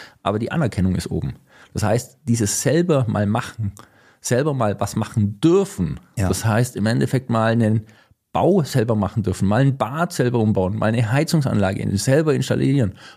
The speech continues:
Speaker 1: ohne einen Monteur, ohne irgendjemanden. Auf Wartungen fahren.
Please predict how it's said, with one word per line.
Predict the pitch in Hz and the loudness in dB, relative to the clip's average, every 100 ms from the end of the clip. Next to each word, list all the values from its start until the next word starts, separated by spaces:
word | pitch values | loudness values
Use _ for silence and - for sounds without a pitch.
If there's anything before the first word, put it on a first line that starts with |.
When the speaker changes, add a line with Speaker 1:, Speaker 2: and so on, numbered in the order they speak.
| _ - | _ 2
Speaker 1:
ohne | 185 190 175 156 | 4 4 2 0
einen | 113 139 143 | 0 2 2
Monteur, | 127 123 - 131 120 - - | 2 0 0 0 0 0 2
ohne | 165 196 180 | 4 4 2
irgendjemanden. | - 160 170 147 143 117 76 - - _ _ _ - - _ _ _ _ | 2 2 2 2 2 2 0 -6 -14 _ _ _ -20 -20 _ _ _ _
Auf | 120 - | -2 0
Wartungen | 117 139 190 143 110 95 | 0 0 0 2 2 2
fahren. | - 87 87 | -2 -6 -4